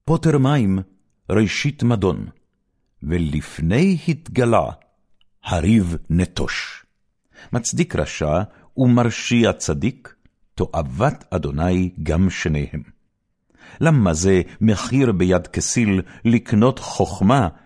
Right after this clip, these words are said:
ולב עין? בכל עת אוהב הרע, ואך לצרה ייוולד. אדם חסר לב, תוקע כף, עורב ערובה לפני רעהו. אוהב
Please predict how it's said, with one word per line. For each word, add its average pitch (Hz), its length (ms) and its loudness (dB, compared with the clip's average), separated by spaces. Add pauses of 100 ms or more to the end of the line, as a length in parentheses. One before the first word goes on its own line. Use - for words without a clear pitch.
(120)
ולב 92 520 2 (160)
עין? 73 320 -2 (960)
בכל 101 280 0
עת 117 340 -2 (260)
אוהב 90 380 -2
הרע, 80 440 -2 (640)
ואך - 500 -4
לצרה 95 560 0 (260)
ייוולד. 78 600 -4 (840)
אדם 78 320 -4
חסר - 380 -8
לב, 73 420 -6 (220)
תוקע 76 400 -4
כף, - 480 -8 (580)
עורב 107 400 2 (140)
ערובה 95 540 2 (320)
לפני 98 500 2
רעהו. 92 420 -2 (1000)
אוהב 131 240 -2